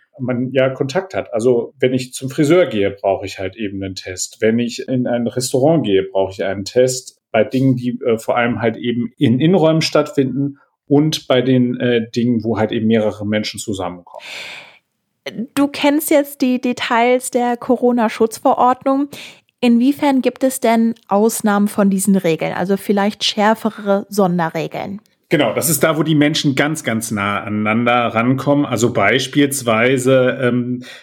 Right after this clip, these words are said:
Speaker 1: bei Clubs oder wenn ich tatsächlich eine sexuelle Dienstleistung in Anspruch nehme oder wenn ich eine Hochzeit ausrichte und dort getanzt wird,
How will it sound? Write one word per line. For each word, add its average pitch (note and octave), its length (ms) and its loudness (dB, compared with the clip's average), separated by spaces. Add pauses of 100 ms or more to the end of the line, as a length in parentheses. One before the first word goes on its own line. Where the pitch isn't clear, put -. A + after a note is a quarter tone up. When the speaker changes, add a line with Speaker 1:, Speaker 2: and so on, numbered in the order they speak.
(200)
Speaker 1:
bei A#2 220 2
Clubs - 760 -2
oder G#2+ 400 0
wenn G#2+ 140 -2
ich - 300 -6
tatsächlich C3+ 540 0
eine C3+ 160 4
sexuelle C#3 540 2
Dienstleistung D3 640 0
in C#3 100 0
Anspruch C#3+ 560 -2
nehme D3+ 540 2
oder C#3+ 560 4
wenn C#3 160 4
ich C#3+ 220 -2
eine C#3 360 2
Hochzeit D3 460 0
ausrichte C#3 600 0
und C3+ 160 -2
dort C3+ 200 2
getanzt C3+ 520 -2
wird, D#3 300 2